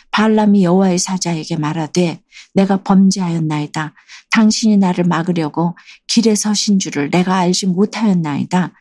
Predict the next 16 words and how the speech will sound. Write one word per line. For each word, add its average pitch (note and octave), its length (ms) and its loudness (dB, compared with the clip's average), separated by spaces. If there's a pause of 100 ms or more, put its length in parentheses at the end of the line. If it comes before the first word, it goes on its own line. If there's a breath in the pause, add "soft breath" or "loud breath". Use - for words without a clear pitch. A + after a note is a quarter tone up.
(360 soft breath)
당신이 G3+ 480 2
이를 F3 180 0
기뻐하지 F#3 520 -2
아니하시면 D#3+ 840 -2 (320 loud breath)
나는 F3 340 2
돌아가겠나이다."라고 F3 1400 -2 (220)
답합니다. D3 760 -4 (360 loud breath)
그런데 G3 340 2
끝까지 G3 680 -4 (240 soft breath)
무조건 G#3 460 2
돌아가겠다가 F3 840 -2
아니라 D3 460 -2 (320 soft breath)
당신이 G#3 520 2
이를 F3+ 220 -2
기뻐하지 F#3 500 -2
아니하시면 E3+ 840 0